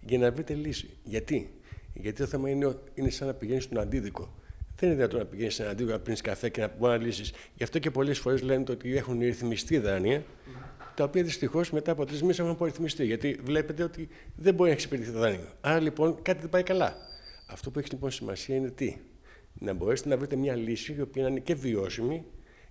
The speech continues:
και αξιοπρεπής. Κακά τα ψέματα, η αξιοπρέπεια θα πάψει να υπάρχει όταν η καταπίεση αυτή η οποία υπάρχει στην, στην κοινωνία τη δική μας θα φτάσει σε ένα σημείο τέτοιο που δεν θα μπορείς να πεις «έχω κούτελο, έχω μέτωπο, έχω τσίπα,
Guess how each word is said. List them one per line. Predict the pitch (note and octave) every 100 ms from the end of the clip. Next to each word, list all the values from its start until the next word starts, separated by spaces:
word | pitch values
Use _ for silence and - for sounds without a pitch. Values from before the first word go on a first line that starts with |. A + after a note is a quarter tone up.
| -
και | -
αξιοπρεπής. | F3+ - D#3+ D#3 D#3+ D3+ - - - -
Κακά | - C#3+
τα | E3+
ψέματα, | B2 C#3+ C#3 D#3+ D3 -
η | C3+
αξιοπρέπεια | A#2+ - A#2 E3+ E3+ F#3 F3 - - - -
θα | C3+
πάψει | - G3 G3 D3+
να |
υπάρχει | B2 - C3+ D3 D#3 -
όταν | D#3 D3+ D3
η |
καταπίεση | D3 C3+ A#2+ - F3+ E3+ C#3
αυτή | B2+ D3+
η | C#3+
οποία | C3+ C#3+
υπάρχει | C3+ G2+ - A#2+ A2 E3+
στην, | D#3+ - A#2+ B2
στην | - A2
κοινωνία | A#2 B2+
τη | A#2
δική | G2 C#3
μας | D#3+ E3+ - - -
θα | - D3
φτάσει | F3 D3+
σε | D#3
ένα | E3
σημείο | - D#3 B2+
τέτοιο | D3 D3 -
που | C3+
δεν | D3
θα | E3+
μπορείς | C3+ D3 D#3 -
να | C3+ C#3
πεις | - F#3 - - - - -
«έχω | D3 D3+ - -
κούτελο, | - D3 E3 E3+ D#3 -
έχω | - C#3 C3
μέτωπο, | D#3 E3+ D#3+ E3 -
έχω | - C#3+ C3+
τσίπα, | - E3+ - E3+